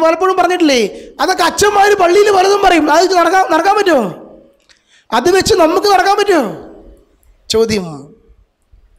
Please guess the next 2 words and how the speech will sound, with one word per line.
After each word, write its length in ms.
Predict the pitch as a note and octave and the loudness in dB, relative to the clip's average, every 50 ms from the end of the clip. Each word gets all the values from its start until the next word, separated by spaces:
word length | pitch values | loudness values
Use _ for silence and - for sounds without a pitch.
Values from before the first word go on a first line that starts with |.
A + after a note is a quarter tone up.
| _ _ _ - _ _ _ _ _ _ _ _ _ _ _ _ _ _ _ _ - - _ _ _ _ _ D#4 F#4 | _ _ _ -20 _ _ _ _ _ _ _ _ _ _ _ _ _ _ _ _ -20 -20 _ _ _ _ _ -2 0
അതാണ് 340 | G4 G#4+ F#4 E4+ F4+ F4+ E4 D4+ D4 D4+ E4+ | 0 2 2 2 2 2 2 2 2 2 2
ആദു 200 | F#4+ F#4+ G4+ | 0 0 0